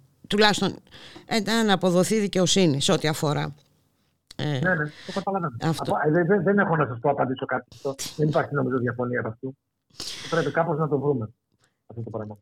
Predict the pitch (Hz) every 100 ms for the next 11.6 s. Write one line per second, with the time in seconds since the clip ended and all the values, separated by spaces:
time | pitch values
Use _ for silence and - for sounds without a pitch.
0 | _ _ - 269 226 240 240 220 220 202
1 | 202 202 185 170 185 190 226 220 226 254
2 | 262 254 226 143 107 151 220 220 208 247
3 | 247 254 - 247 240 247 277 269 247 214
4 | 185 180 185 156 170 156 165 147 127 160
5 | 165 156 151 170 160 156 - 156 160 151
6 | 147 147 - 143 139 135 127 117 110 -
7 | - 165 - 127 123 120 101 92 95 71
8 | 67 69 57 60 64 67 - 143 127 107
9 | 120 123 113 98 - 135 143 123 - 170
10 | 151 147 131 117 170 170 139 143 151 185
11 | 185 175 175 160 156